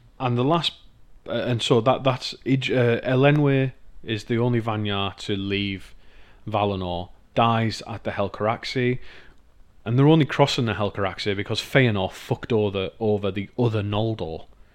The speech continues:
He stole some ships after killing some Teleri elves and left most of the other Noldor and said, "Fuck yous." And so, the, arguably, those are the worst off ones because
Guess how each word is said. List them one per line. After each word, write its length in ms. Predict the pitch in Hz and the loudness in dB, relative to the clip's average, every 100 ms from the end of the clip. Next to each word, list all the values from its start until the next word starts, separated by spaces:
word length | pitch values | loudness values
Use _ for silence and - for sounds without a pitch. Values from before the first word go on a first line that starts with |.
| _ - - - | _ -20 -18 -6
He 140 | 120 | -2
stole 300 | - - 131 | 0 4 4
some 160 | 127 113 | 4 0
ships 340 | - 107 - | 2 0 -2
after 160 | 101 - | -8 -10
killing 320 | - 113 110 | -4 -2 -2
some 160 | 110 107 | -4 -4
Teleri 380 | 107 101 101 | 0 0 -2
elves 340 | - 69 82 - | -4 -10 -10 -8
and 220 | 117 104 | -6 -4
left 380 | 104 117 - - | 0 -2 -4 -8
most 400 | 98 104 104 - | -2 -2 -2 -4
of 80 | 104 | -4
the 100 | 101 | -2
other 200 | 104 101 | -2 -2
Noldor 500 | 95 95 107 120 135 - - - - - | -2 -2 0 0 -2 -10 -20 -20 -20 -8
and 160 | 98 | -6
said, 320 | - 104 95 - - - | -2 0 0 -2 -20 -18
"Fuck 380 | - 113 107 123 | -6 -4 -2 0
yous." 400 | 113 95 - - - - - - - - | 0 -2 -8 -12 -20 -20 -20 -20 -18 -6
And 180 | 113 | -4
so, 380 | 104 120 110 101 - - _ - - | 0 2 2 0 -4 -20 _ -10 -2
the, 120 | 117 - 107 | -2 -2 -8
arguably, 800 | 117 117 131 147 113 101 95 98 | -4 2 4 4 2 0 0 -2
those 220 | 107 110 | 0 0
are 40 | 107 | -2
the 80 | 101 | -2
worst 300 | 104 98 117 | -2 -2 -4
off 160 | 123 | -4
ones 160 | 85 85 | -6 -8
because 340 | 107 107 101 | -6 -4 -4